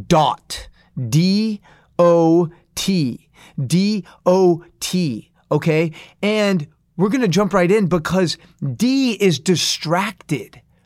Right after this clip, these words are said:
I don't know about you, but I really like to observe my surroundings. I like to observe people, whether it's an event, whether it's at the mall, whether it's at the beach, whether it's driving. People are constantly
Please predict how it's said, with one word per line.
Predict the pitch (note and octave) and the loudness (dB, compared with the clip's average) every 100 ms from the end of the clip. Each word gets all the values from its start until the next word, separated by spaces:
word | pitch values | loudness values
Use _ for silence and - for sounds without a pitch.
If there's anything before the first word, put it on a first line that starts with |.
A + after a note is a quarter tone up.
| _ _ - - | _ _ -10 -2
I | |
don't | B3+ C4 | -2 0
know | B3+ | 2
about | G#3+ E3+ C#3 - | 2 2 0 0
you, | G3 G3+ | 0 2
but | D#3+ D#3 | 2 0
I | G3 A#3+ G3+ | -2 -2 -2
really | C3+ D3+ F3+ G#3 G3 D#3 - - | 0 2 2 2 0 -2 -10 -2
like | D3+ D#3+ - | 0 0 0
to | F#3+ | 0
observe | E3 D3 B2 G#2 C#3+ C#3+ A#2+ | 0 -2 -2 0 4 4 2
my | C3 | -2
surroundings. | B2+ B2 A#2+ A#2+ A2+ G2+ | -2 -2 -2 -2 -6 -6
I | C#3+ | -2
like | E3 F3 | -2 0
to | G3+ | 0
observe | D#3 A2+ A#2 C#3+ C3 - | 0 -2 0 2 0 -6
people, | - E3 D3 B2 A2+ - D3 - | -8 -4 -2 -2 -4 -6 -14 -2
whether | D3+ D#3 D#3+ | 0 2 2
it's | E3+ D#3+ D3+ - - - - | 2 0 0 -4 -6 -10 0
an | E3 | 2
event, | E3 C3 G#3 D3 - | 2 2 0 0 0
whether | C#3 B2+ C#3 | -2 0 0
it's | - | 0
at | D3+ D#3 | -2 0
the | |
mall, | F3 G3 G3 C#3+ | 0 4 4 4
whether | C3 B2 C#3 | 2 2 0
it's | C#3 E3+ | 0 0
at | D3+ | -2
the | E3+ | -2
beach, | C3 G#3 G#3+ - - - - - | -2 -2 -2 -4 -10 -12 -20 -4
whether | D3 C#3+ D3 | 0 2 2
it's | D3 A#2+ | 2 -2
driving. | G#2 C#3+ D#3 G#3+ F3+ C#3 A2+ - - - - | -2 0 2 2 2 -2 -4 -14 -18 -20 -12
People | - C4 - G#3+ F#3 D#3 - - | -8 -8 -2 2 4 2 -6 -2
are | F3+ | -2
constantly | D3+ - F#3 A#3+ - F#3 D#3 D3+ D#3 | 0 -2 0 -2 0 0 0 0 -2